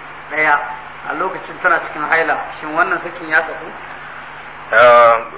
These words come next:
Speaker 2: duk da yake galibi irin wannan tambaya ce ta jin baki. Mafi yawan malamai suna cewa sakin ya tabbata. Mu duba Sahihu Fiqh Sunna, mujallal na uku, shafi na ɗari uku.
Speaker 1: Tambaya ta gaba ke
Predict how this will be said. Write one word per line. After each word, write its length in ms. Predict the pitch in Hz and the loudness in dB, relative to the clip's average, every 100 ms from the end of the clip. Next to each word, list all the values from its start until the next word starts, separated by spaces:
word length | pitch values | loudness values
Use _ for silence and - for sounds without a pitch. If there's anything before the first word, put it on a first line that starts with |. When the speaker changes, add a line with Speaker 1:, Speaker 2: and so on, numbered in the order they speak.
| - | -8
Speaker 2:
duk 140 | 208 190 | -2 0
da 60 | |
yake 500 | 156 - 127 117 107 - | 0 2 2 4 2 2
galibi 320 | 143 139 117 | 4 4 0
irin 180 | 123 120 | -2 2
wannan 220 | 120 117 110 | 4 2 2
tambaya 320 | 101 113 101 | 2 2 2
ce 120 | - | 0
ta 120 | - | -8
jin 180 | 107 113 | -4 -2
baki. 300 | 95 - - - - - - - - - - - - | -2 -2 -8 -16 -18 -18 -18 -18 -18 -18 -18 -6 0
Mafi 160 | 175 | 4
yawan 240 | 156 151 135 | 6 8 6
malamai 360 | 120 117 131 | 6 4 2
suna 220 | 143 143 113 | 2 2 2
cewa 260 | 123 117 | 4 2
sakin 220 | 139 127 | 2 0
ya 100 | 110 110 | 2 2
tabbata. 480 | 101 - 95 82 | 0 -2 -2 -2
Mu 100 | - 117 | -6 -4
duba 180 | 143 | -2
Sahihu 380 | 123 113 127 120 | -2 0 -2 -2
Fiqh 280 | 120 131 120 | -2 -4 -6
Sunna, 480 | 104 127 123 117 110 | -4 0 4 6 4
mujallal 320 | 113 113 120 107 | 0 0 2 2
na 80 | 107 | -2
uku, 140 | 107 | -2
shafi 240 | 113 107 98 | 0 0 0
na 80 | |
ɗari 220 | 101 95 92 | -2 -4 -6
uku. 220 | - - - - - - - - - - - - - 135 131 - - - - - - - - - - | -12 -14 -16 -18 -20 -20 -20 -20 -20 -20 -20 -18 -16 -16 -14 -16 -18 -18 -18 -18 -18 -18 -18 -18 -14
Speaker 1:
Tambaya 360 | 151 156 190 196 | -10 -4 0 0
ta 100 | 185 | 0
gaba 160 | 180 175 | -4 -6
ke 160 | 170 | -10